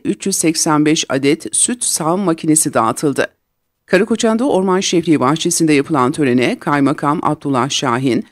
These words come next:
Orman Bölge Müdürü Muhammed Salih Çetiner, Orman İşletme Müdürü Hidayet Sarı, Karakoçan Belediye Başkan Vekili Bedri Demirkıran, İl Emniyet Müdürü Özcan Kabaş, Karakoçan İlçe Orman Şefi Bedir Metin ve süt sağım makinesi alan çiftçiler katıldı.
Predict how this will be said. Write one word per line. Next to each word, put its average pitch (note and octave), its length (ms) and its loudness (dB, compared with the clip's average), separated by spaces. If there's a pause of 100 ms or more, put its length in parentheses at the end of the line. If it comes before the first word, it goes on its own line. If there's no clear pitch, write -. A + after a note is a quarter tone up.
Orman D3+ 360 4
Bölge D3+ 260 2
Müdürü D3+ 280 2
Muhammed D3 460 2
Salih C#3 400 0
Çetiner, C3 640 -2 (100)
Orman C#3 320 4
İşletme D3+ 420 0
Müdürü C#3 400 0
Hidayet C3 500 -2
Sarı, B2 400 2 (340)
Karakoçan G3 520 2
Belediye F#3+ 280 0
Başkan F3 440 2
Vekili E3+ 340 0
Bedri D3+ 300 0
Demirkıran, C3 560 0 (300)
İl C#3+ 220 4
Emniyet D3+ 420 4
Müdürü C#3+ 420 2
Özcan C3+ 460 0
Kabaş, C3+ 480 0 (220)
Karakoçan G3 560 0
İlçe D#3+ 320 0
Orman D3 360 0
Şefi C#3 440 -2
Bedir C#3 260 0
Metin F3+ 500 0
ve D#3 200 2
süt - 260 -4
sağım D#3+ 300 0
makinesi C#3+ 480 0
alan F#3+ 280 -2
çiftçiler E3+ 540 -4
katıldı. C#3+ 460 -2